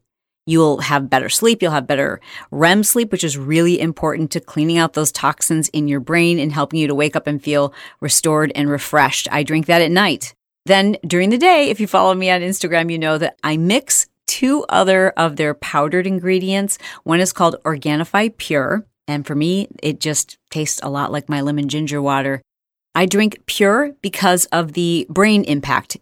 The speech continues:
It has clinical research that shows that your B D N F, which is your brain-derived neurotropic factors, are increased by over two hundred and six percent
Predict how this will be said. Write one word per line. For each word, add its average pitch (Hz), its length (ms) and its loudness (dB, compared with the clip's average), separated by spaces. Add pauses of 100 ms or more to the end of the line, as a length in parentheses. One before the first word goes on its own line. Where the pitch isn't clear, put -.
It 160 200 -2
has 160 220 -2
clinical 247 460 2
research 208 440 0
that - 140 -2
shows 170 260 2
that 160 80 -2
your 147 120 -4
B 175 240 -2
D 196 100 0
N 165 140 2
F, 175 160 0
which 156 140 -6
is 143 100 -4
your 147 80 -2
brain-derived 147 540 0
neurotropic 151 500 -2
factors, 214 480 -2 (260)
are 170 140 2
increased 208 500 0
by 175 240 2
over 175 360 2
two 247 340 -2
hundred 233 480 -2
and 233 180 -2
six - 380 -4 (400)
percent - 840 0